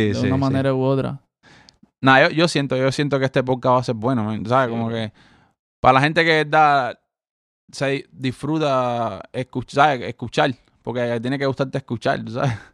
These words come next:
Speaker 1: Sí,
Speaker 2: Son
Speaker 1: no,
Speaker 2: tres
Speaker 1: si
Speaker 2: gente que
Speaker 1: no
Speaker 2: tú no conoces a lo mejor y están hablando ahí, pero si, si tú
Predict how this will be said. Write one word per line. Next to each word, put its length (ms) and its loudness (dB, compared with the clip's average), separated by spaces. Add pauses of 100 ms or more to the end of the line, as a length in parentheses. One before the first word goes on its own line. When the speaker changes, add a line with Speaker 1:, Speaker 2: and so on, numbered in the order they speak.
(340)
Speaker 1:
Sí, 60 -10
Speaker 2:
Son 120 2
Speaker 1:
no, 60 2
Speaker 2:
tres 160 6
Speaker 1:
si 60 6
Speaker 2:
gente 220 2
que 60 2
Speaker 1:
no 80 -2
Speaker 2:
tú 80 0
no 80 -2
conoces 280 0
a 40 4
lo 100 2
mejor 200 0
y 20 -2
están 220 -2
hablando 340 0
ahí, 100 0
pero 320 0
si, 220 -8
si 120 -6
tú 220 -4